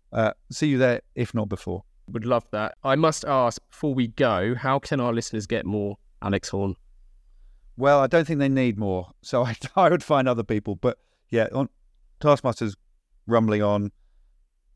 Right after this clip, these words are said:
Speaker 1: Oh, and, you know, we're doing this Horn Section tour next year. Come and see the Horn Section. We're still very culty, we've realised. We have got a second series of our sitcom coming out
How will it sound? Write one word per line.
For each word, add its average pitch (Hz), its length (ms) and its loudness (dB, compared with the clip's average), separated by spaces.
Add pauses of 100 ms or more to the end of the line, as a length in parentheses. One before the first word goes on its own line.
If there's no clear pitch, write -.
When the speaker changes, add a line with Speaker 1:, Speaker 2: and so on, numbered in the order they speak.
Speaker 1:
Oh, 175 180 6
and, 175 200 0
you 175 80 0
know, 160 60 2
we're 135 60 0
doing 180 140 2
this 175 120 -2
Horn 151 180 0
Section 107 300 -4
tour 101 200 -2
next 95 240 -4
year. 87 220 -4 (260)
Come 160 140 0
and 147 100 0
see 151 80 -2
the 127 80 2
Horn 117 140 -2
Section. 107 400 -4
We're 139 160 2
still 180 280 0
very 139 240 2
culty, 127 400 -2
we've 95 180 -4
realised. 95 360 -2 (300)
We 123 100 2
have 147 140 4
got 151 100 2
a 127 60 0
second 123 240 -2
series 117 260 2
of 107 80 0
our 104 60 0
sitcom - 360 -8
coming 92 200 -4
out 92 180 -4